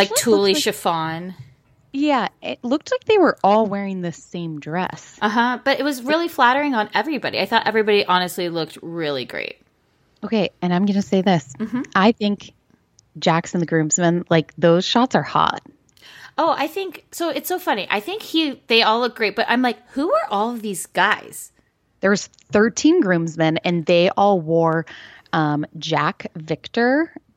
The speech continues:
Speaker 2: And I liked that the boys were all in black with the, with bow
Speaker 1: Oh,
Speaker 2: ties,
Speaker 1: I thought it
Speaker 2: and
Speaker 1: was,
Speaker 2: then
Speaker 1: oh, I thought it was, uh, uh, navy blue.
Speaker 2: just Jax was navy blue.
Speaker 1: Oh, okay, okay.
Speaker 2: Which I,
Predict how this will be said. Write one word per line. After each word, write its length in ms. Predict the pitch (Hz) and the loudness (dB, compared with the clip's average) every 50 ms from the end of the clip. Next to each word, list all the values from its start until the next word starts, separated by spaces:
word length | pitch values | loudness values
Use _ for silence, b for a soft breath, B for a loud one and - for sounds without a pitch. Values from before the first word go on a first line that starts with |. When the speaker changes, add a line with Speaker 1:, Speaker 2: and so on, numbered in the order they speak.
| _ - | _ 0
Speaker 2:
And 400 | 180 175 175 175 175 175 170 - - | 2 4 4 4 4 4 2 0 0
I 80 | 196 202 | 0 2
liked 380 | 196 196 196 214 - - - | 4 4 2 2 -2 -4 -4
that 100 | 277 269 | -4 -4
the 80 | - 214 | -4 -2
boys 320 | 180 175 175 180 196 196 | 0 2 2 2 2 2
were 160 | 226 269 - | 0 0 2
all 200 | - 190 190 196 | 2 2 2 2
in 120 | 190 185 175 | 0 -2 -4
black 600 | - - 165 156 156 156 151 156 185 - - - | -6 -8 -6 -4 -2 0 0 0 -2 -6 -8 -10
with 120 | 214 202 - | -10 -8 -8
the, 100 | 208 - _ _ | -12 -14 _ _
with 160 | 190 202 196 - _ _ _ _ _ _ _ _ | -6 -6 -6 -6 _ _ _ _ _ _ _ _
bow 120 | 196 190 | 2 2
Speaker 1:
Oh, 40 | 247 | 2
Speaker 2:
ties, 80 | 254 247 | 4 2
Speaker 1:
I 140 | 196 190 185 | 4 4 4
thought 120 | - 370 | 2 2
it 20 | |
Speaker 2:
and 80 | 359 285 | 0 -2
Speaker 1:
was, 80 | - 180 | 0 0
Speaker 2:
then 180 | 175 170 165 - _ _ - | -2 -2 -4 -10 _ _ -14
Speaker 1:
oh, 120 | 254 269 | -8 -6
I 80 | 240 226 | -6 -6
thought 220 | 226 254 262 277 | -6 -8 -10 -10
it 120 | 294 294 - | -10 -10 -8
was, 300 | 269 247 220 202 - - - _ | -8 -10 -10 -12 -14 -18 -18 _
uh, 180 | - 190 190 202 - _ | -10 -8 -8 -8 -10 _
uh, 240 | - 180 170 175 170 165 - | -8 -8 -8 -8 -10 -12 -12
navy 340 | 170 180 185 185 156 185 170 | -12 -10 -10 -10 -10 -10 -12
blue. 420 | 160 - 170 180 160 - - - - _ _ _ _ - - _ _ - - - - _ _ _ _ _ _ 175 | -12 -12 -10 -10 -10 -10 -12 -18 -20 _ _ _ _ -20 -20 _ _ -18 -18 -18 -20 _ _ _ _ _ _ -4
Speaker 2:
just 360 | 151 - 202 185 - - - | 2 4 4 4 2 0 -4
Jax 320 | - 165 156 160 - - - | -2 -2 -2 -2 -4 -6 -4
was 60 | 190 | -2
navy 120 | 196 214 | 0 2
blue. 80 | 247 262 | 2 2
Speaker 1:
Oh, 640 | 269 269 269 269 269 262 254 240 226 208 190 175 - - | 2 2 2 2 0 0 0 0 -2 -2 -4 -6 -6 -6
okay, 260 | 190 208 202 170 151 151 | -6 -6 -6 -8 -8 -10
okay. 320 | 160 - - - - 156 - _ _ | -10 -12 -16 -18 -20 -20 -20 _ _
Speaker 2:
Which 240 | 202 208 202 - - - | 4 4 4 2 0 2
I, 160 | 202 190 - | 4 4 4